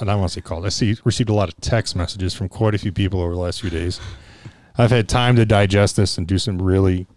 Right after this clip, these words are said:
I'm gonna say serious, deep thinking about it. You are not the only person who sent a text and said, "Are you gonna apologize?"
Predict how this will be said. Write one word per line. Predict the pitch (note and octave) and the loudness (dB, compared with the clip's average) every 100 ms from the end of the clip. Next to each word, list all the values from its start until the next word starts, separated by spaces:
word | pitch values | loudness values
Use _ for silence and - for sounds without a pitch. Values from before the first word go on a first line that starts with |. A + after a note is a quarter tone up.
| _ _ _ _ _ _ - | _ _ _ _ _ _ -20
I'm | _ - | _ -2
gonna | D3+ | 0
say | - | 2
serious, | A#2 - G2+ G2 - | 0 2 2 2 0
deep | G#2 G2+ | -2 0
thinking | C3 D3 - | 0 0 -2
about | D#2+ D#2+ | -4 -6
it. | D#2+ C4 - - _ _ _ _ _ _ - _ _ _ _ _ _ _ | -8 -16 -20 -20 _ _ _ _ _ _ -20 _ _ _ _ _ _ _
You | A2 D3 | 2 4
are | C#3+ | 4
not | C3 A2 | 2 0
the | - | -2
only | C3+ D#3+ B2+ | 2 4 2
person | G#2 F#2 - F#2+ | 0 -4 -4 -4
who | |
sent | F2 G#2 F#2 | 0 -2 2
a | |
text | G#2+ G2 | 0 0
and | G2+ | -4
said, | - F#2+ F2+ | -2 0 0
"Are | F#2+ G2 | 0 0
you | G2 | 0
gonna | F#2+ | -2
apologize?" | F2 G2 F2 E2 F2+ F2+ | -2 -4 -4 -8 -14 -16